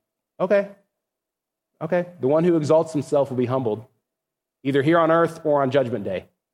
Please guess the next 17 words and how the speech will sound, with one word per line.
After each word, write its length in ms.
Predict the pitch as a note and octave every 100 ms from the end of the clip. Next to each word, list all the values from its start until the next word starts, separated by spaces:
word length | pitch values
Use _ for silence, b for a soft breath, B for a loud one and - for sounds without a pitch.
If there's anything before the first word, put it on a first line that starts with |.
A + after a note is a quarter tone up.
| _ _ _ _ _ _ _ -
Like, 200 | A2+ - _ _ _
you're 120 | C#3 F3+
gonna 100 | F3
be 60 |
humbled. 360 | D#3+ D3 G#2 D#2+ - _ _ _ _ _ _ _ _ _ _ _ _ _ _ _
And 100 | C3+
so 120 | C#3+
be 100 | C#3+
careful 580 | C3+ - G3 G3+ F3 D3
of 460 | C#3+ C#3 C#3 B2 - _ _ _ _ -
how 280 | D3+ D#3
you, 120 | F3 E3+
who 260 | D3+ G3
are 40 | F3+
you 240 | E3 D3+
are 100 | A#2
following, 600 | - C3+ B2 A#2 F#2+ -